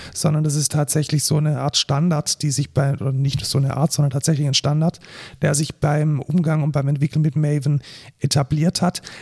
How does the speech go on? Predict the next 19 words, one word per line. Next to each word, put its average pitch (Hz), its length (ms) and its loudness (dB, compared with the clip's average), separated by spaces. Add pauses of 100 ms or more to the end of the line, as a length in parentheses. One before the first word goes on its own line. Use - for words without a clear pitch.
dass - 300 0
man 156 220 2
Versionen, 156 680 0
die 165 120 -2
noch 151 120 2
nicht 156 220 -2
fertig 165 420 0
sind, 135 220 0
die 139 40 0
noch 135 140 2
nicht 156 260 0
rela-, 147 500 2
released 151 440 2
sind, 147 160 2
dass 147 180 0
man 143 80 2
die 143 80 0
Snapshot - 460 0
nennt. - 360 -8